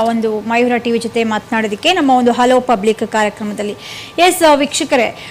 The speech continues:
ಒಂದು ವಿಚಾರ ಅಂತ ಹೇಳಿದಾಗ ನಾನು ಆಗ್ಲೇ ಹೇಳ್ದಾಗೆ ಪಾಸಿಟಿವ್ ಇರುತ್ತೆ, ನೆಗೆಟಿವ್ ಇರುತ್ತೆ. ಪಾಸಿಟಿವ್ ಹೇಳೋರು ನೆಗೆಟಿವ್ ಹೇಳ್ಬಾರ್ದು ಅಂತನೂ ಏನೂ ಇಲ್ಲ, ಅಥವಾ ಆ ಒಂದು ವಿಚಾರದ ಬಗ್ಗೆ ನೆಗೆಟಿವ್ ಆಗಿ ಮಾತನಾಡುವಂಥವ್ರು ಕೆಲವೊಂದಷ್ಟು ಸಮಯದಲ್ಲಿ ಪಾಸಿಟಿವ್ ಆಗಿ ಮಾತ್ಲಾ-, ಮಾತನಾಡಬಾರ್ದು ಅಂತ ಕೂಡ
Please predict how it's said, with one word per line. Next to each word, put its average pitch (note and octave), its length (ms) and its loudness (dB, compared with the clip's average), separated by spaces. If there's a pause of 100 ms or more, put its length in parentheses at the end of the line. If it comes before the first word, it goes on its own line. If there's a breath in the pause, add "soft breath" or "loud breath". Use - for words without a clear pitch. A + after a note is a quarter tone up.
(160 loud breath)
ಒಂದು G4 280 4
ವಿಚಾರ F4 360 4
ಅಂತ E4+ 220 2
ಹೇಳಿದಾಗ C4+ 440 4
ನಾನು C#4 200 2
ಆಗ್ಲೇ B3 340 2
ಹೇಳ್ದಾಗೆ A#3 480 2
ಪಾಸಿಟಿವ್ C4+ 580 0
ಇರುತ್ತೆ, D4+ 360 2
ನೆಗೆಟಿವ್ C4 520 2
ಇರುತ್ತೆ. A#3 440 0
ಪಾಸಿಟಿವ್ D4+ 640 2
ಹೇಳೋರು D#4 420 4
ನೆಗೆಟಿವ್ C#4+ 440 0
ಹೇಳ್ಬಾರ್ದು C4+ 460 4
ಅಂತನೂ C4+ 340 2
ಏನೂ A#3+ 240 2
ಇಲ್ಲ, A#3+ 220 0
ಅಥವಾ B3+ 420 0 (220 loud breath)
ಆ E4 100 8
ಒಂದು G#4 220 4
ವಿಚಾರದ F4 380 2
ಬಗ್ಗೆ D#4+ 500 2 (840 loud breath)
ನೆಗೆಟಿವ್ F#4 380 4
ಆಗಿ F#4 200 4
ಮಾತನಾಡುವಂಥವ್ರು D4+ 920 2
ಕೆಲವೊಂದಷ್ಟು G4 680 2
ಸಮಯದಲ್ಲಿ D#4 500 2
ಪಾಸಿಟಿವ್ D4 500 2
ಆಗಿ D4 140 4
ಮಾತ್ಲಾ-, C4 520 2
ಮಾತನಾಡಬಾರ್ದು D#4 800 4
ಅಂತ C#4+ 140 2
ಕೂಡ C#4+ 180 -2